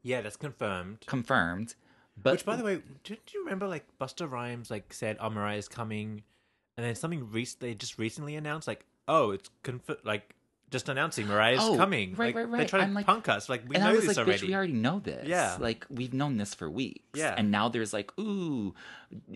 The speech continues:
Speaker 2: adding special
Speaker 1: They're trying
Speaker 2: guest
Speaker 1: to
Speaker 2: Mariah Carey."
Speaker 1: <laughs> Yeah.
Speaker 2: I'm like,
Speaker 1: Like, uh,
Speaker 2: "Mm,
Speaker 1: we
Speaker 2: she
Speaker 1: know
Speaker 2: was
Speaker 1: that.
Speaker 2: already on the roster. Don't get me started."
Speaker 1: Yeah, she's the only person I knew
Speaker 2: But
Speaker 1: going.
Speaker 2: do you know who else is performing? Rick Ross.
Speaker 1: Rick Ross. So it could be a debut moment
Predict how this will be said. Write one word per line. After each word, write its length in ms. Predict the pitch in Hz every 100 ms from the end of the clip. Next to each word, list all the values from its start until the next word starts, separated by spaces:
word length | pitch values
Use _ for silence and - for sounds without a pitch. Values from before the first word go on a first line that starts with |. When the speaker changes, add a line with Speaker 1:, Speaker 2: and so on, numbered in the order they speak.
| - -
Speaker 2:
adding 380 | 139 151 160
special 360 | 160 - 170 170
Speaker 1:
They're 60 | 160
trying 120 | 151
Speaker 2:
guest 80 | 151
Speaker 1:
to 40 |
Speaker 2:
Mariah 260 | 196 190 202
Carey." 320 | 202 226 143
Speaker 1:
<laughs> 20 |
Yeah. 80 | 190 -
Speaker 2:
I'm 180 | 135 131
like, 300 | 127 - - _ _
Speaker 1:
Like, 360 | - 113 113 113
uh, 340 | 117 110 107
Speaker 2:
"Mm, 40 | 107
Speaker 1:
we 80 | 113
Speaker 2:
she 140 | 110
Speaker 1:
know 100 | 104
Speaker 2:
was 100 | 95
Speaker 1:
that. 60 | 110
Speaker 2:
already 400 | 107 101 95 90
on 220 | 92 92
the 80 | 90
roster. 580 | 90 92 - 95 90 -
Don't 320 | - 98 101
get 180 | 90 -
me 100 | 87
started." 520 | - 80 85 - - -
Speaker 1:
Yeah, 180 | 151 110
she's 120 | - 139
the 160 | 117
only 240 | 127 127 113
person 280 | 127 104 98
I 40 |
knew 220 | 101 110
Speaker 2:
But 120 | - 104
Speaker 1:
going. 120 | 107
Speaker 2:
do 80 | 147
you 60 |
know 140 | 143 151
who 180 | 143
else 240 | 117 123 120
is 120 | 107 - -
performing? 680 | 113 131 180 143 98 98 - _ -
Rick 220 | 127 -
Ross. 200 | 170 110
Speaker 1:
Rick 40 | 117
Ross. 520 | 139 101 - - - _ _ _ _ _ _ _ -
So 120 | 123
it 140 | 117
could 100 | 127
be 100 | 127
a 20 |
debut 440 | 113 107 107 104 95
moment 460 | 95 104 101 92